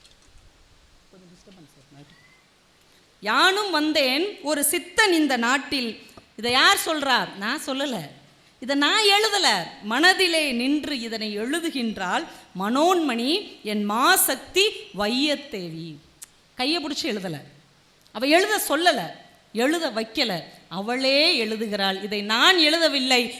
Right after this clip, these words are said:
பாரதி ஒரு சித்தன் என்பதை அந்த மாகாளி மனோன்மணி வைய தேவி எழுதியிருக்கிறார். அதனால தான் பாரதி எழுதுனா, "எழுத்தும் தெய்வம், எழுதுகோளும் தெய்வம்." ஏன்னா அம்பிகை தானே எழுதுறா,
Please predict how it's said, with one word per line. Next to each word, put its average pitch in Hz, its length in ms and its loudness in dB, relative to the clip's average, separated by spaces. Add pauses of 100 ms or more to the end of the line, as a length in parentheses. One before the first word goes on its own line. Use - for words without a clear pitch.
(120)
பாரதி 311 600 4
ஒரு 269 240 -2
சித்தன் 339 440 4
என்பதை 285 480 4 (140)
அந்த 233 220 -2
மாகாளி 311 680 2
மனோன்மணி 339 640 4
வைய 294 380 0
தேவி 427 460 4
எழுதியிருக்கிறார். 202 600 -8 (280)
அதனால 226 320 -4
தான் 220 160 -4
பாரதி 233 460 -2
எழுதுனா, 196 440 -6
"எழுத்தும் 330 640 0 (640)
தெய்வம், 240 560 -2 (160)
எழுதுகோளும் 254 920 -2
தெய்வம்." 151 360 -8 (100)
ஏன்னா 285 180 -2 (100)
அம்பிகை 349 400 2
தானே 359 340 2
எழுதுறா, 294 320 0